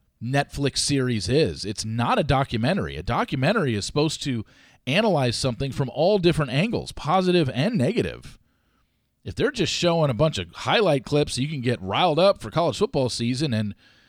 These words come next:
be fired up that you were once a Gator or always a Gator or whatever, okay, then just call it what it is. Just call it, I don't know, a four-part movie about Florida Gator football,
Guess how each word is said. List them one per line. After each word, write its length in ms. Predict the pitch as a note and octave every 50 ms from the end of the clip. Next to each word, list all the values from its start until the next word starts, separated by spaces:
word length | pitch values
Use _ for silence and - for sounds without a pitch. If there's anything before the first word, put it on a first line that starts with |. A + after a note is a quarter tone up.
| _ - -
be 120 | - D3
fired 380 | C#3 - - E3 E3+ D#3+ C#3+ C#3+
up 200 | F3+ G3 G3 -
that 140 | D3 C3 A#2
you 160 | B2+ C#3 C#3+
were 260 | C#3 C3 B2 A#2+ A2
once 240 | G#2 C3+ F3+ F3+ -
a 60 | D3
Gator 500 | B2 A#2+ D3 D#3 E3 E3 F3 F3 E3+ E3
or 200 | C3+ A2 G2+ A2
always 280 | E3 G3+ G#3 F#3 D#3 D3+
a 40 | C#3+
Gator 420 | C3 D3+ E3 F3+ F3 F3+ F3+ D3
or 80 | B2+ B2
whatever, 600 | B2 C3 C#3+ E3+ G#3+ A#3 F3+ D3 C#3 C#3+ C3+ - _ _ _ -
okay, 220 | D3+ - C4 C4
then 160 | G#3 E3+ E3+ D#3+
just 180 | F3+ F3 -
call 180 | - A#3 B3 A3
it 60 | F3
what 120 | D#3+ D3
it 80 | B2+ C#3+
is. 300 | G#3+ A#3+ G3+ G#2 D#2+ D#2+
Just 140 | A#2+ B2+ -
call 260 | - F3+ F#3 F#3 F#3
it, 180 | F3 - - _ _ _ _ _ _ _ _ _ _ _ _ _
I 100 | - -
don't 120 | A3 F#3
know, 320 | C#3 B2+ C#3+ D#3 E3 D3+ -
a 80 | - F#2
four-part 560 | - - C#3 D#3 F3 - - D#3 E3 E3+ D#3+
movie 400 | B2+ C#3+ D#3+ A3 G#3+ C#3 G2 D#2
about 380 | C#2+ F#2 A2+ C3 C3+ C3+ - _ _ _ _ _ _ _ _ _ _ _ -
Florida 440 | - - - D3 E3 F#3+ F#3 E3 C#3
Gator 360 | G2 - C3 D#3 F#3 F3+ -
football, 500 | - F#3 A3+ A3 A#2 E2+ C#2 B1 -